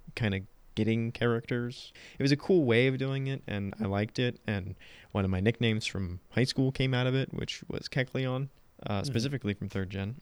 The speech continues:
Speaker 1: And then I played fourth gen on D S, and basically from there, uh, Halo, shit like that.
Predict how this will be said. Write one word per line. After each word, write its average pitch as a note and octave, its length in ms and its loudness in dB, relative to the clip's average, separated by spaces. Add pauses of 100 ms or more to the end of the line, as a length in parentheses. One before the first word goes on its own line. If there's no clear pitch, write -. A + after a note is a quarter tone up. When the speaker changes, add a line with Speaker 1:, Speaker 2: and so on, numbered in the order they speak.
Speaker 1:
And A#2 120 -2
then A2 80 -2
I A2 60 0
played C3+ 240 -2
fourth A#2+ 240 -2
gen A#2 180 -2
on G#2+ 120 0
D G#2+ 180 0
S, G#2 380 -4
and G2+ 420 -4
basically G#2+ 420 2
from G2+ 200 0
there, G2 320 2 (440)
uh, - 520 4 (720)
Halo, A2 560 8 (260)
shit - 220 -2
like G#2 220 0
that. G2+ 240 2